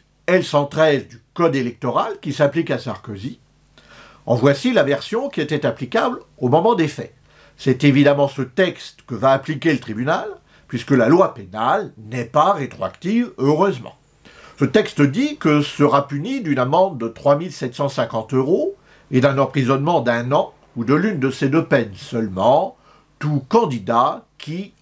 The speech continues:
aura dépassé le plafond des dépenses électorales. Vu le dépassement, on peut raisonnablement supposer que le tribunal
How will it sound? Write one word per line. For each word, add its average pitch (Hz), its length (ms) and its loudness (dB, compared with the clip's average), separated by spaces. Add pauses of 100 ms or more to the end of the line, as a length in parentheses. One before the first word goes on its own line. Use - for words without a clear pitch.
aura 117 440 2
dépassé 139 920 -4
le 247 280 -2
plafond 170 720 0
des 233 140 0
dépenses 156 520 0
électorales. 131 540 -4 (1500)
Vu 151 240 4
le 165 140 6
dépassement, 147 600 2
on 160 240 0
peut 139 320 -2
raisonnablement 139 1080 0
supposer 147 800 0
que 156 120 -6
le 135 220 0
tribunal 135 720 -2